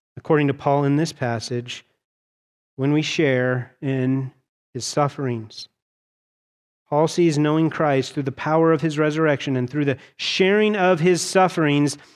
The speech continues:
as experiences that are consistent with the Christian life. Both of those things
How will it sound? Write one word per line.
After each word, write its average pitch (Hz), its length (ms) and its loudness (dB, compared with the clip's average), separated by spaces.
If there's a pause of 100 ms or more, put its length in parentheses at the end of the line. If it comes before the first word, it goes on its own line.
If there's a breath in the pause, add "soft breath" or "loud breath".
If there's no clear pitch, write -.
(140 soft breath)
as 170 260 4
experiences 175 920 2
that 151 140 2
are 151 60 0
consistent 175 920 -2
with 170 300 0
the 180 80 -2
Christian - 520 -2
life. 160 580 0 (720)
Both 185 560 4
of 233 120 6
those 196 360 4
things 165 680 2